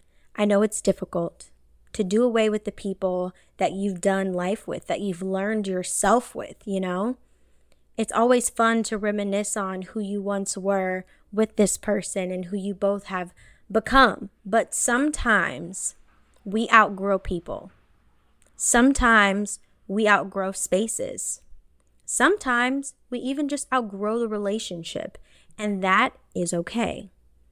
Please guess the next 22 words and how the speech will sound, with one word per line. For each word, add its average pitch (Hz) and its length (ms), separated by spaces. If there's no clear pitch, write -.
But 214 120
what's 208 220
not 208 280
okay 170 540
is 185 140
to - 80
overstay 254 440
your 285 120
welcome 170 520
and 214 140
to 220 220
overstay 214 1040
your 220 160
space 208 580
in 220 160
someone's 233 400
life. - 500
Because 226 260
as 196 160
the 190 120
big, 233 680
bold, 240 720